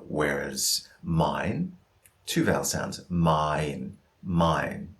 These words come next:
a diphthong. Similarly, coin, clear, or as you might say in the U S or Ireland,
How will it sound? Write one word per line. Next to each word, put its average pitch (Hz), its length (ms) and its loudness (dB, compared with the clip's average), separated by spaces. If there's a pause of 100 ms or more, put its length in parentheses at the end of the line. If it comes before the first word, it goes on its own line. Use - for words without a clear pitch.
(220)
a - 40 -12
diphthong. - 500 -8 (580)
Similarly, 82 640 2 (100)
coin, 139 640 0 (520)
clear, 98 560 -2 (580)
or 90 140 4
as 82 100 2
you 95 60 4
might 78 160 4
say 76 220 0
in 76 60 -4
the 71 60 -6
U 76 140 -4
S 73 220 0
or 71 380 0
Ireland, 120 420 0